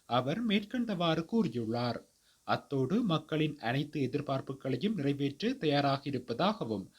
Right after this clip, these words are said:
அமைச்சர் குறிப்பிட்டுள்ளார். மேலும் மக்களை பிழிந்து எடுத்துக் கொண்டிருக்கும் மாஃபியாக்களுக்கு இனிமேல் அவர்களின் நடவடிக்கைகளை முன்னெடுக்க முடியாமல் போகும் எனவும் அமைச்சர் வசந்த சமரசிங்க வலியுறுத்தியுள்ளார். அதனைத் தொடர்ந்து எதிர்காலத்தில் மக்கள் குறைந்த விலையிலும்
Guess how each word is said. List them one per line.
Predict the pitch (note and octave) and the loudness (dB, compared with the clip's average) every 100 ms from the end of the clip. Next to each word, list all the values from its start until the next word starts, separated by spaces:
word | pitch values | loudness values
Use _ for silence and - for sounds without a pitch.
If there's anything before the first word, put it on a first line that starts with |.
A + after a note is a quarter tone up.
| - | -6
அமைச்சர் | - C3+ C#3+ - G3+ - | 0 2 0 -2 -4 -2
குறிப்பிட்டுள்ளார். | A#3 - C3 B2 A#2 B2+ B2+ - - _ _ _ _ _ _ _ _ _ _ _ _ _ - | -2 -2 -4 -2 0 2 2 0 -10 _ _ _ _ _ _ _ _ _ _ _ _ _ -6
மேலும் | A#2+ D#3 F3+ G#3+ B3 | 4 6 6 2 0
மக்களை | C#3 C#3+ E3+ E3 A3+ | 0 0 2 4 4
பிழிந்து | - E3+ G3 A3 | 4 4 4 4
எடுத்துக் | G#3 D#3+ E3 E3+ | 2 2 0 -2
கொண்டிருக்கும் | - D3+ D3 C#3+ C#3+ G#3 G3 | 2 2 2 0 0 -2 2
மாஃபியாக்களுக்கு | C#3+ D3 D#3+ D3+ D3 C3+ C3+ C3+ G3+ B3+ | 2 2 2 0 0 0 0 0 0 0
இனிமேல் | C#3+ D3+ D3 D3+ C#3+ | 2 2 2 2 2
அவர்களின் | C3 C#3 C#3 D3 C#3 | 0 -2 0 0 0
நடவடிக்கைகளை | A2+ C#3+ F3+ A3 - G3+ F#3 F3+ | 2 2 2 0 -2 -2 0 0
முன்னெடுக்க | C3+ C#3+ D3 C#3+ D3+ | 0 0 0 -2 -2
முடியாமல் | C#3 C#3 C3+ C#3 C3+ | 0 0 2 2 0
போகும் | C3 C3+ C3+ C3 C3 | 0 0 0 -4 0
எனவும் | G#3 C3+ F#2+ G#2 - - - | 0 2 0 -2 -6 -16 -8
அமைச்சர் | - C#3 C#3+ - B2 | -2 -2 0 -2 0
வசந்த | A2 - D3 C#3 | 2 2 2 0
சமரசிங்க | C3+ B2 C3 C#3 B2+ F#3+ | 0 -2 -4 -4 -2 0
வலியுறுத்தியுள்ளார். | A#3 G3+ F#3+ D3+ - A2 A2 A2 B2 B2 - _ - - - | 2 4 4 2 -2 -2 2 6 6 4 -2 _ -20 -20 -2
அதனைத் | G2+ C3+ C#3+ C3 | 0 2 0 0
தொடர்ந்து | C#3 C3+ C3 F#3+ B3 | -2 -2 -2 0 0
எதிர்காலத்தில் | - C3 C#3 C#3+ C3 C3 F3+ A3+ | 0 -2 0 0 0 0 0 2
மக்கள் | C#3+ C#3 - G3 | 2 0 0 0
குறைந்த | - D3+ D3 D3 | 2 2 2 0
விலையிலும் | B2 A#2+ C3 G3+ A#2 | 0 0 2 2 0